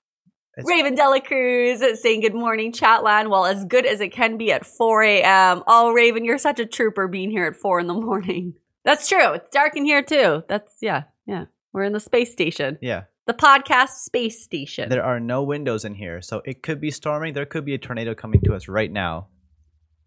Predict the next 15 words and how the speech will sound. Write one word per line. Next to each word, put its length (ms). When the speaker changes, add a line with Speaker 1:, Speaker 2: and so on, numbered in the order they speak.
Speaker 1:
We 100
Speaker 2:
Yes, 180
Speaker 1:
wouldn't 120
Speaker 2:
'cause 120
Speaker 1:
know. 40
Speaker 2:
we 80
get 180
tornadoes 560
all 160
the 80
time. 320
Speaker 1:
It's 80
a 20
Vancouver 400
thing. 240